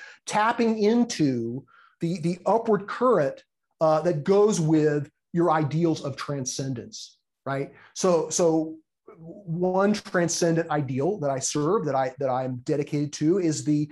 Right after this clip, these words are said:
the evolution of consciousness and culture, right, in the world and, and in America especially. I like to help America grow into a better version of itself. I think that's a higher purpose,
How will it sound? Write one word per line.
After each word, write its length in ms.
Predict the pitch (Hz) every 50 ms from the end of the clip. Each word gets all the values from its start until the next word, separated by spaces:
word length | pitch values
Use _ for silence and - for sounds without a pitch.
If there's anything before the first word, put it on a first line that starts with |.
| - - _ _
the 120 | 170 180
evolution 380 | 165 165 170 175 180 180 190 170
of 120 | 160 -
consciousness 520 | - 165 160 160 160 175 156 - 160 - -
and 120 | 156 151
culture, 520 | - 156 135 127 - - 135 131 160 220 240 - -
right, 240 | 147 160 180 175
in 180 | 165 160 151 147
the 60 | 143
world 380 | 135 127 123 123 139 185 214 180
and, 120 | 147 139
and 180 | 151 156 151 143
in 60 | 131
America 480 | 131 131 131 131 127 139 135 - 139 123 123
especially. 480 | 123 - - 135 123 - - 143 156
I 20 | 160
like 220 | 147 151 156 156
to 60 | 156
help 300 | 131 151 170 165 165 - - - - _
America 500 | 147 151 151 156 160 160 165 165 160 170
grow 440 | 151 139 131 143 147 135 135 143 165
into 120 | 180 151 143
a 60 | 135
better 240 | 120 143 139 135 123
version 340 | 127 135 135 131 139 135
of 60 | 131 127
itself. 320 | 127 - - 139 147 165
I 40 | 170
think 120 | 156 139
that's 180 | - 143 135 -
a 40 | 135
higher 360 | - - 147 147 143 139 135
purpose, 640 | 131 - - 143 127 131 - - - - - - _